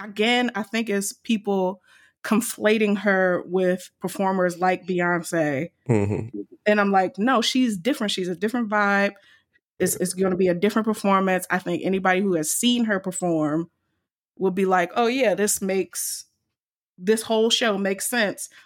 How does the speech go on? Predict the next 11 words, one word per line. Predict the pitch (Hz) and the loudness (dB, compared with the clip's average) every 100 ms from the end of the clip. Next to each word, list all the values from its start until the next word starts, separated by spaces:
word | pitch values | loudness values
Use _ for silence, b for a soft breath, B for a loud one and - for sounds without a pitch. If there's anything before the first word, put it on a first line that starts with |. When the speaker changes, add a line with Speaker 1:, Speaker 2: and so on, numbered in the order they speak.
| B | B
Speaker 1:
If | 190 | -2
you | 208 | -2
think | 220 214 | 0 0
about | 208 202 202 196 | 0 2 0 0
how | 190 190 | -2 0
Rihanna | 190 190 185 175 | -2 -2 -2 -4
is, | - 208 202 185 - _ | 0 2 2 -2 -10 _
plus | - - 208 247 - | -8 0 2 2 0
she's | 320 311 | 0 0
pregnant, | - 381 392 381 359 - _ _ - | 0 -2 0 0 -2 -8 _ _ -4
Speaker 2:
Right. | 71 73 - | 2 2 2